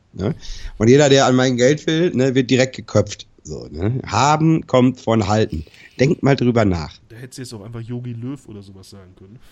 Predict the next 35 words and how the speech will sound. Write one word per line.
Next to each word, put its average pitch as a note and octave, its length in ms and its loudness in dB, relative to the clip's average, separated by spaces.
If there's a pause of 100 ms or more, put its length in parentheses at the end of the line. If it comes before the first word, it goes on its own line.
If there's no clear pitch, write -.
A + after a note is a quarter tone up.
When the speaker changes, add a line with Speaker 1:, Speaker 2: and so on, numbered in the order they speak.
(220)
Speaker 2:
Der A#2 100 -14
hat B2+ 80 -14
das B2 120 -14
bestimmt G#2+ 300 -18
auch E2+ 140 -20
mal D#2+ 120 -20
gesagt. D#2+ 260 -20 (360)
Speaker 1:
Das C3+ 200 0
war, B2+ 140 2
also A#2 160 0
wer D3+ 180 6
es, - 160 -2 (160)
wo B2 140 -2
es C3 100 -8
genau, A#2+ 340 4
also B2 160 0
im A#2+ 120 -4
Ursprung C#3 520 0
herkommt, A#2+ 400 -2
weiß G#2+ 240 2
ich A2+ 80 0
nicht, G#2+ 160 0
müsste G#2 240 -4
ich G2 140 -12
mal G2 100 -2
googeln, F#2+ 380 0
so, D2 180 -4
ne? F2 220 0
Aber G2+ 320 2 (400)
haben C#3+ 640 2
kommt A#2+ 280 2
von G#2+ 220 0
halten. G2 380 -4 (280)
Speaker 2:
So. - 180 -14
Speaker 1:
So. A#2+ 200 -16